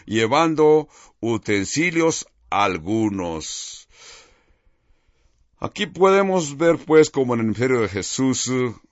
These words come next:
limpió el templo por segunda vez, porque Jesús había limpiado el templo al principio de su ministerio. En el Evangelio de Juan, capítulo dos y verso catorce, nos dice que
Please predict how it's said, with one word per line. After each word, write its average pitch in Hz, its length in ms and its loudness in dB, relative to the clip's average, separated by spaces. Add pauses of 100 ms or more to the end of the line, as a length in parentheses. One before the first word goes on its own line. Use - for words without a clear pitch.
(760)
limpió 113 380 2
el 123 100 2
templo 165 600 4 (100)
por 120 160 -2
segunda 131 380 0
vez, 123 180 2
porque 113 320 -2
Jesús 151 300 -2
había 165 200 2
limpiado 147 400 2
el 110 100 -2
templo 170 520 0
al 123 140 0
principio 123 440 -2
de 127 120 0
su 107 80 -8
ministerio. 104 720 -2 (720)
En 120 240 4
el 117 100 2
Evangelio 156 320 4
de 208 60 6
Juan, 156 260 0
capítulo 135 420 -2
dos 143 220 4
y 131 60 -2
verso 127 260 -2
catorce, 147 760 0 (320)
nos 117 280 -2
dice 139 360 0
que 117 360 0